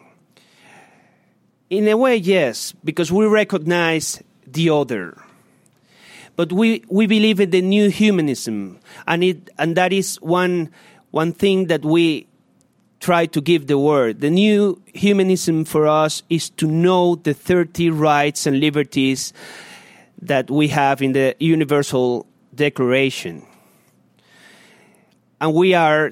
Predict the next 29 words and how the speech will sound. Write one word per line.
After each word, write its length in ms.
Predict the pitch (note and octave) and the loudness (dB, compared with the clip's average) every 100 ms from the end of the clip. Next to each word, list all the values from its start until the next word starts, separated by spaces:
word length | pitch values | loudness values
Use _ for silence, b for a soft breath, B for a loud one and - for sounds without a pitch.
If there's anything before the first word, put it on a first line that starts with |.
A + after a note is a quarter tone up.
| - | -6
trying, 640 | - E3 D3+ D3 D3 D3 D3 b b b _ _ _ _ _ _ _ - | 0 0 2 0 -2 -6 -10 b b b _ _ _ _ _ _ _ -6
we 220 | D#3 E3+ | -2 0
are 140 | D#3+ D#3 | 0 -2
trying 580 | - D3+ D3+ C#3+ C#3 B2+ B B _ _ | 0 0 2 0 -2 -6 B B _ _
to 400 | - E3 D3+ D3 - _ _ _ - C3+ | 0 2 2 0 -6 _ _ _ -16 -2
disseminate 800 | G3+ G3 G#3+ F3+ F3 E3 D#3+ C3 | 0 2 2 2 2 2 0 0
that 360 | D3+ C#3 C#3 _ | 0 0 -4 _
in 180 | E3+ E3 | 0 2
our 180 | F3+ F#3 | 2 2
country, 600 | - D3+ D3 D#3 D3+ - | 0 0 0 0 -2 -2
in, 240 | F3 D3+ - | -2 -2 -2
and, 240 | D3+ D3 - - C#3 | -2 -4 -6 -12 -4
and 220 | D3+ D3+ | -2 -2
also 380 | F3 F3+ E3 F3 | 0 0 2 0
in 140 | E3 D#3+ | 0 2
other 300 | F3 E3 D#3 | 0 0 -2
countries. 680 | - B2+ G2+ - - - - B B B B B | -4 -6 -6 -10 -12 -14 -18 B B B B B
And 140 | F#3+ | 0
we 160 | A3 C4 | 2 2
also 260 | B3+ - | 2 0
believe 400 | A3 A#3+ A#3+ A3+ - | 0 2 2 2 0
in 160 | G#3+ | 2
one 200 | A3 A3 | 2 0
thing, 480 | - A#3+ C3+ G2+ F#2+ _ _ - | 0 0 0 -4 -12 _ _ -8
liberty. 760 | D3+ E3 C#3 A#2 - - - - | -2 -2 -2 -6 -10 -14 -16 -14
That 300 | C3+ D#3 D#3+ | -4 -2 0
is 280 | D#3+ - - _ | -2 -6 -14 _
our 160 | C#3+ C3+ | -2 -2
first 840 | - - E3+ F3 F3 - - - | -6 -4 0 0 -2 -8 -16 -20